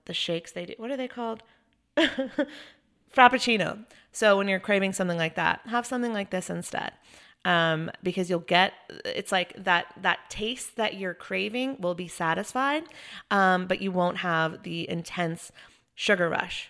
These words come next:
right? We don't wanna do that to ourselves. We don't wanna do, do that to our adrenals. We don't wanna do that. We don't want that sugar rush and then that crash. So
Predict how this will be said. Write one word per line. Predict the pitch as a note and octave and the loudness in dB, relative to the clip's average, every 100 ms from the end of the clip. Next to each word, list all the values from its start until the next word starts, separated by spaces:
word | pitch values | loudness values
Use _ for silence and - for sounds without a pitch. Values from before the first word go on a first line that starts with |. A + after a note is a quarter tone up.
| _ E3+ | _ 0
right? | D#3+ D#3+ | 0 0
We | G#3+ | -2
don't | A3+ | 0
wanna | G3+ F3 | 0 -2
do | F3 D#3+ | -4 -6
that | D#3+ - | -6 -6
to | - | -8
ourselves. | E3+ - F#3 | -8 -8 -4
We | A#3 | -2
don't | |
wanna | G3+ | -2
do, | F#3 F#3 - | -4 -8 -10
do | F#3+ | -8
that | E3+ D#3+ | -6 -6
to | - | -8
our | E3+ | -10
adrenals. | F3 E3+ E3+ - G3 | -8 -10 -10 -8 -4
We | |
don't | G#3+ | -2
wanna | G3+ F#3 | 0 -2
do | E3+ F3 | -2 -4
that. | E3+ E3 - | 0 0 0
We | F#3+ | -4
don't | F#3 | -4
want | E3+ | -4
that | F3 - | -6 -6
sugar | - E3+ E3 | -6 -4 -2
rush | E3 E3 | -4 -4
and | E3+ | -8
then | E3 | -6
that | E3 - | -6 -8
crash. | - E3+ D#3 - - - - | -4 0 0 -2 -10 -12 -10
So | - | -12